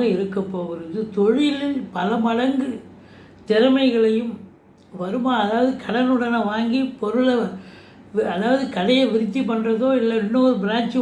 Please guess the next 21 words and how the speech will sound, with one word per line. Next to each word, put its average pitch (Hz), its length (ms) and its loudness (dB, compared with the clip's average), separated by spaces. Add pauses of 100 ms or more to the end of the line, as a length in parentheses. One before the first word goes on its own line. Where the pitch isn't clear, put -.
(120)
ஓப்பன் 233 380 0
பண்ணக்கூடிய 214 500 -2 (100)
ஒரு 185 120 -2 (100)
நிலையோ 226 380 0
கண்டிப்பாக 190 720 -2 (220)
ஏற்படும். 165 420 -8 (640)
சாதிக்கக்கூடிய 233 1000 0 (160)
தருணம் 254 540 2 (140)
இது 190 140 2 (120)
அப்படின்னு 180 440 -4
சொல்லலாம். - 400 -10 (1040)
பாருங்க, 254 460 4 (200)
உங்களுக்கு 226 460 2 (720)
குரு 320 260 4 (140)
பத்துல 330 380 0 (180)
இருந்து 269 340 0
ஒரு 254 200 2
ரெண்டாம் 311 380 0
இடத்தை 254 280 -2 (140)
பார்க்கிறார். 175 460 -8 (1160)
அப்போ 208 180 2